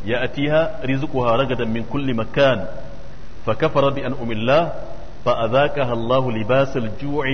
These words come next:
والخوف ما كانوا يصنعون." Allah ya buga misalin wata, wata alƙarya tana cikin aminci, tana cikin zaman lafiya, Allah ya ni'imta ta da ni'imomi masu tarin yawa, ababe masu yawa na ni'imomi.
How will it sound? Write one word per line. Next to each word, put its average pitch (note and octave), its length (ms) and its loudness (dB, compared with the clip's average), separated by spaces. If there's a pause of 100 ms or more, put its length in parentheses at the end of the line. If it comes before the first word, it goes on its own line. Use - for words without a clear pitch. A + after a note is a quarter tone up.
(360)
والخوف C3+ 600 -2 (100)
ما G2+ 160 -2
كانوا A#2 240 -2
يصنعون." F#2+ 360 -4 (920)
Allah C#3 240 0
ya C3+ 80 6
buga C3+ 160 2
misalin C3 400 2
wata, A#2+ 240 -2 (160)
wata B2+ 240 -2
alƙarya A2 420 -2
tana C#3+ 220 0
cikin C#3 320 -2
aminci, D3 480 0 (1300)
tana E3 220 2
cikin D#3 360 0
zaman D#3+ 320 6
lafiya, D#3 480 6
Allah D#3+ 320 0
ya C#3 200 4
ni'imta D3 680 0
ta D3 160 0
da B2+ 140 -2
ni'imomi D#3+ 580 0
masu C#3 240 0
tarin D3+ 400 4
yawa, G2+ 240 -2 (1400)
ababe D3+ 680 6
masu C3+ 300 2
yawa E3+ 200 6
na C3+ 60 2
ni'imomi. C3+ 480 0